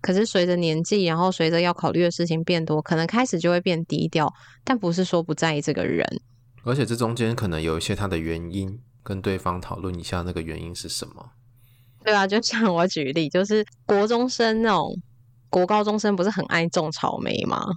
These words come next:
Speaker 1: 可是你要看说，哦，现在就是，呃，三四十岁了，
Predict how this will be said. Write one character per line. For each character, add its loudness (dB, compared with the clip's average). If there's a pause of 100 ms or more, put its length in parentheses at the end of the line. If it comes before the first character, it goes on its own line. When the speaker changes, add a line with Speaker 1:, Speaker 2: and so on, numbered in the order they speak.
(220)
Speaker 1:
可 0
是 2
你 4
要 2
看 2
说， 4
哦， 2
现 0
在 2
就 2
是， 2 (500)
呃， 2
三 2
四 2
十 2
岁 2
了， -4